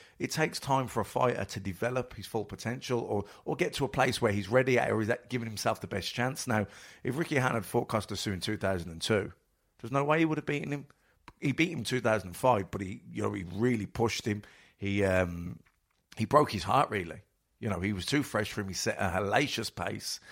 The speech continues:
He wanted it so bad. It was four o'clock in the morning in Manchester. Twenty-two thousand people willing him on every punch. It was, it was probably the pinnacle of Ricky's career, you know, and he beat who at the time, Costa Tszyu, was probably considered a pound for pound top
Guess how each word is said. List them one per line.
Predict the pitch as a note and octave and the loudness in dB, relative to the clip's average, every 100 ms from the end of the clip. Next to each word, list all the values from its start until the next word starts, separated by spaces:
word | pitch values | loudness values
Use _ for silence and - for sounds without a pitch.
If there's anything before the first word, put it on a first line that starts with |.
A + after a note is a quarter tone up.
| - - | -20 -6
He | - | 0
wanted | A2 B2 A2 | 2 2 0
it | - | 0
so | - C#3+ D3+ | 4 4 2
bad. | - F#2 G#2 A#2+ | 0 0 0 -2
It | |
was | A2 | -6
four | - D3 F3+ | -4 0 0
o'clock | - B2 - | 0 -4 -2
in | A#2 | -4
the | |
morning | G#2 G2 G2 G#2 | -2 -2 -2 -2
in | C#3+ C3+ | -4 -2
Manchester. | G#2 G2+ - G2 - G#2 G2+ - - - | -2 -2 -4 -6 -6 -8 -8 -10 -18 -2
Twenty-two | - D#3 D#3+ E3+ D#3+ | 4 6 6 4 4
thousand | D3+ D3+ C3+ A#2+ | 4 4 2 -2
people | - A2 - G#2+ | 0 -2 0 -6
willing | A2 D3 C#3 C#3 | 2 6 6 6
him | A#2 | 2
on | A2 | 2
every | C3 C3 C3 | 2 2 -2
punch. | - G#2 - | -2 -4 -2
It | C#3 | -2
was, | C3 - - - - | -2 -4 -12 -20 -6
it | |
was | C#3+ C#3 | -4 0
probably | - E3+ D#3 C#3+ | 4 6 6 4
the | A#2 | 2
pinnacle | - B2+ A2 A2 | 0 -2 0 0
of | G2+ | 0
Ricky's | G#2 G#2 - | -2 -6 -4
career, | A2 A#2 C3 A2+ - - | 2 4 4 0 -8 -4
you | A#2 | 0
know, | A#2 A2+ A#2+ | 0 0 0
and | G#2+ | 0
he | |
beat | F2 A#2 G#2+ - - - _ - | 2 0 0 -8 -20 -20 _ 0
who | A#2 A2 | 4 4
at | |
the | A2 | 2
time, | - A#2 A2 G2 | 2 4 4 0
Costa | - A2 - | 2 2 2
Tszyu, | F#2+ G#2+ G#2 | -2 0 0
was | F#2 | -2
probably | - G2+ G2+ G2+ | 0 0 0 -4
considered | - G2 - G#2 G2+ G2 - - - - _ | -4 -6 -2 2 0 0 -12 -20 -20 -20 _
a | F#2+ | -4
pound | - G#2+ G#2 | -2 -2 -2
for | F#2 | -4
pound | G#2+ G2+ G2 - | -2 0 -2 -2
top | - - | -2 -2